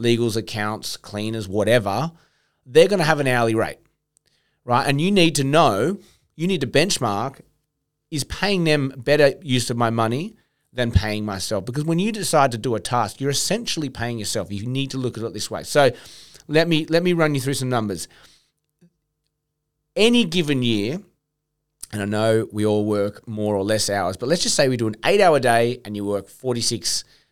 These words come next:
um, weeks in a year. Once you include public holidays, once you include your four weeks annual leave, you, you roughly work one thousand eight hundred and forty hours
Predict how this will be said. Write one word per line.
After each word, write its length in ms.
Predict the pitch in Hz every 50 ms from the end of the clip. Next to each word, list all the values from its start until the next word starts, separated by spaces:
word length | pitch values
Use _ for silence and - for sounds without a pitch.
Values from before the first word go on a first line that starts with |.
| _ _ -
um, 560 | 110 110 104 104 104 101 101 101 101 101 - - - - -
weeks 280 | 110 113 107 - -
in 40 | 107
a 40 | 104
year. 180 | 101 92 90 92
Once 260 | 104 123 131 127 -
you 100 | 151 147
include 640 | 143 123 - 127 131 131 135 131 127 127 123 117 - _ _ _ _ _ _ _
public 260 | - 135 123 127 117
holidays, 500 | - 120 117 117 113 113 113 113 110 101
once 180 | - 117 113 -
you 80 | 120 120
include 640 | 113 101 - 113 113 117 113 113 110 110 104 - - - _ -
your 140 | 120 110
four 200 | - - 117 113
weeks 220 | 107 110 104 95 107
annual 280 | 104 101 101 101 101
leave, 380 | 101 104 101 101 101 101 98 - _ _ _ _ _ _
you, 360 | _ 123 117 117 117 117 120 - _ _ - _ _
you 320 | 135 131 135 131 117 113
roughly 460 | 110 117 139 160 170 - - 196 202
work 500 | 196 160 131 117 117 113 117 117 117 - _ _ _ _ _ - 120 _ _ _ _
one 300 | 117 127 139 151 147 131
thousand 460 | 139 127 123 120 120 110 117 113 110 - 82
eight 140 | 104 110
hundred 260 | 95 95 104 104 101 101
and 100 | 92 -
forty 360 | - 101 95 92 90 85 80
hours 560 | 80 76 71 62 52 60 - - - -